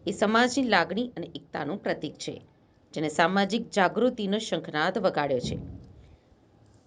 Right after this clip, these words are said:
વધુમાં તેમણે જણાવ્યું હતું કે બસો પંચાવન દીકરી જે પ્રભુતામાં પગલાં માંડી રહ્યા છે, એમને શુભેચ્છાઓ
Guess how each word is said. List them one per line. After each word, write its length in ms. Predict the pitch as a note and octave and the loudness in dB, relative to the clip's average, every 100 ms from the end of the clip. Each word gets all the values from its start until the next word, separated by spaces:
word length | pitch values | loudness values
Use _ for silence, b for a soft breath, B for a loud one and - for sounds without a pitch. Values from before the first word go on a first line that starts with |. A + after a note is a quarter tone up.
| _ - | _ 4
વધુમાં 380 | D#4 E4+ F#4 F4+ | 6 6 4 4
તેમણે 220 | D4+ C#4+ | 2 2
જણાવ્યું 380 | C4 A3 G#3+ A3 | 2 0 0 -2
હતું 140 | B3 | -2
કે 60 | C4 | -4
બસો 260 | G3 - A3+ | -4 -4 -4
પંચાવન 500 | A3+ B3 B3+ D4 D#4 C#4 | 0 0 2 4 4 4
દીકરી 320 | A#3+ A#3 C4+ G#3+ | 2 0 -2 0
જે 80 | F#3+ - | -4 -4
પ્રભુતામાં 560 | F#3+ B3 C#4 C4+ C#4 | -2 2 4 2 2
પગલાં 320 | G#3 F#3 F#3+ F#3 | -2 0 0 0
માંડી 240 | E3 F3 | -2 0
રહ્યા 300 | F3 D#3 D#3 | 0 0 2
છે, 120 | A#3+ C#4+ B B - | 2 2 B B -4
એમને 200 | F#3+ G3+ | -2 0
શુભેચ્છાઓ 560 | - A#3+ C4 C4+ C4 | 0 2 2 2 0